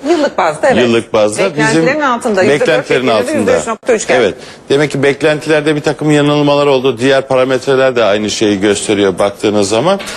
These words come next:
Speaker 2: Bizim İstanbul Ticaret Odası olarak seksen bir komitede yaptığımız bir çalışma var. Biz bunu aylık bazda yapıyoruz. Aylık bazda yaptığımız çalışmalarda da biz ekonomiyi ölçüyoruz, gidişatı ölçüyoruz.
Speaker 1: Hı hı.
Speaker 2: Gerek sanayi üret-, üretiminde, ithalatta, ihracatta,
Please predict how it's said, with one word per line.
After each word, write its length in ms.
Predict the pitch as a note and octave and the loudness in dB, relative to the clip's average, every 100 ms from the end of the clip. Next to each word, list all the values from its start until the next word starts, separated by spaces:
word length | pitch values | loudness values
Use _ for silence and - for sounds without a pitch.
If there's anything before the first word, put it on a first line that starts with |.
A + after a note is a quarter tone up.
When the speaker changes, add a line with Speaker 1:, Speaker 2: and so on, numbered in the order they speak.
| - - - | -14 -8 -2
Speaker 2:
Bizim 280 | C3+ E3 | 0 2
İstanbul 420 | D#3 - D#3+ D#3+ D3 | 0 0 0 0 -2
Ticaret 420 | C3 D#3 D3+ D#3+ | -2 0 0 0
Odası 300 | D3 C#3+ D3+ | -2 0 2
olarak 280 | D3 C#3 C3 | 2 0 0
seksen 480 | C#3+ C3 D#3 D3+ | -2 0 0 0
bir 140 | D#3+ D#3+ | 0 0
komitede 440 | C#3 C3 A#2 B2+ | 0 0 0 2
yaptığımız 580 | C3+ C3 B2 D3+ F3 D3+ | 4 2 0 -2 -2 -2
bir 60 | C#3+ | -4
çalışma 520 | - C3 B2+ - C3+ | 0 0 0 0 0
var. 200 | A2+ G#2 | 0 -2
Biz 140 | A2+ | -4
bunu 120 | B2+ | 0
aylık 360 | C3 B2 C3 - | 2 0 -2 0
bazda 300 | A#2+ A#2 B2 | -2 0 2
yapıyoruz. 580 | A#2+ A#2 C3 B2+ F3+ - - - - - - | 0 0 0 0 -2 -6 -18 -16 -16 -12 -2
Aylık 400 | A2 C3 D#3 D#3 | 0 0 -2 -2
bazda 300 | D3 C3+ C3+ | -2 2 2
yaptığımız 640 | C3+ C3+ - D3+ D#3 - | 2 0 0 0 0 -2
çalışmalarda 720 | C#3+ C#3 C3+ C#3+ C#3+ C#3+ F3 | 0 0 0 0 0 0 0
da 140 | F3+ | -2
biz 100 | D3+ | -2
ekonomiyi 760 | C3+ A#2+ C#3 C3+ C3 C3 B2 G2+ - - | 0 -2 0 0 2 2 2 -2 -8 -2
ölçüyoruz, 600 | F#2+ F2 - F2 D2+ - | 0 0 0 0 0 -2
gidişatı 560 | G#2+ A#2 - A2+ A2 A#2 | -2 0 2 0 0 -2
ölçüyoruz. 360 | F#2 - F2+ | -2 0 -2
Speaker 1:
Hı 80 | G2 | 0
hı. 40 | |
Speaker 2:
Gerek 140 | A#2+ B2+ | 0 0
sanayi 360 | - B2 B2 | 0 0 2
üret-, 260 | B2+ A#2 B2+ | 0 -2 -2
üretiminde, 640 | B2+ C3 B2+ C3+ C3+ C#3 | 2 0 0 0 0 2
ithalatta, 560 | B2+ - B2+ B2+ B2 C3+ | 0 2 2 2 0 0
ihracatta, 840 | B2 A#2+ B2 B2 C3 B2+ - D#3 | 0 2 2 2 0 -2 0 -2